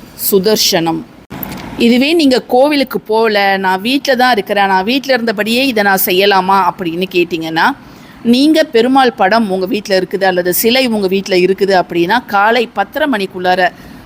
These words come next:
அதாவது அதிகாலை ஒன்றரை மணிலேருந்து காலை பத்தரை மணிக்குள்ளார இருக்கக்கூடிய இந்த ஒன்பது மணி நேரத்தை நீங்க நல்லா பயன்படுத்திக்கலாம்.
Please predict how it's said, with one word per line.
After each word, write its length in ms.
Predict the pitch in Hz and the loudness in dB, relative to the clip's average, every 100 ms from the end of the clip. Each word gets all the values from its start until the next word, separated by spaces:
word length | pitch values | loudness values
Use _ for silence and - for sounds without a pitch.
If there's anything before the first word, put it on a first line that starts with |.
| - | -6
அதாவது 260 | 180 226 | 0 2
அதிகாலை 500 | 240 190 220 233 269 | 2 2 2 2 2
ஒன்றரை 420 | 254 196 220 240 226 | 0 -2 -2 -2 -2
மணிலேருந்து 520 | 214 202 190 233 277 | -2 -4 -4 -6 -4
காலை 320 | 202 202 233 | 0 2 0
பத்தரை 460 | - 190 - 262 240 | 0 -2 0 0 0
மணிக்குள்ளார 500 | 214 208 208 233 202 | -2 0 2 2 0
இருக்கக்கூடிய 460 | 226 - 202 202 | -4 -6 -2 -2
இந்த 300 | 185 180 180 | 0 0 0
ஒன்பது 440 | 175 214 240 277 247 | 2 2 2 2 0
மணி 260 | 208 196 | 0 0
நேரத்தை 500 | 180 196 214 - 240 | 0 0 0 -2 -4
நீங்க 480 | 214 180 190 254 - - - - - 208 | -4 -2 0 0 -2 -16 -20 -20 -12 -2
நல்லா 340 | 196 202 220 | 2 2 2
பயன்படுத்திக்கலாம். 840 | 202 196 208 190 180 185 185 220 | 2 2 2 -2 -4 -6 0 0